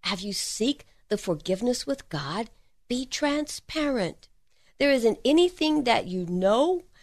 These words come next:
There isn't anything that you have done. There isn't anything that you have thought that he has not seen or known. Transparency before God is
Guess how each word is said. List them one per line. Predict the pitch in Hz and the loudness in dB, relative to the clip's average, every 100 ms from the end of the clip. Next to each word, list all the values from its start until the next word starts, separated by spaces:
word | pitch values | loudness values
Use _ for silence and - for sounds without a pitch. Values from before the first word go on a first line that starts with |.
| _ | _
There | 208 | 2
isn't | 214 202 202 | 4 4 2
anything | 233 311 320 - 285 240 | 2 2 0 0 0 0
that | 180 - | -4 -4
you | 202 | -8
have | 190 160 156 _ - | -4 -4 -6 _ -4
done. | 196 269 330 339 - - - | 0 0 0 -2 -8 -16 2
There | 254 | 2
isn't | 226 220 | 2 0
anything | 240 311 302 294 | 0 0 2 0
that | 226 208 233 | 0 -2 -4
you | |
have | 220 208 180 - _ _ | -6 -4 -6 -12 _ _
thought | 240 220 330 - - - _ _ _ _ _ _ - | 2 4 -2 -6 -16 -20 _ _ _ _ _ _ -12
that | 165 | -8
he | 170 | -6
has | 151 151 | -6 -6
not | 165 - | -10 -10
seen | - - 175 143 139 - | -10 -2 -2 -2 -6 -10
or | 156 | -8
known. | 147 151 143 139 143 _ _ _ _ _ _ - | -6 -6 -8 -12 -18 _ _ _ _ _ _ -4
Transparency | 233 214 - - - 254 302 330 - 339 339 349 349 _ _ _ | 0 2 0 -6 -2 2 2 0 0 2 2 2 -2 _ _ _
before | 214 - 190 | -6 0 2
God | 160 143 220 233 285 339 349 320 - _ _ _ _ | 2 0 0 2 4 4 4 2 -6 _ _ _ _
is | 156 151 - | -4 -4 -8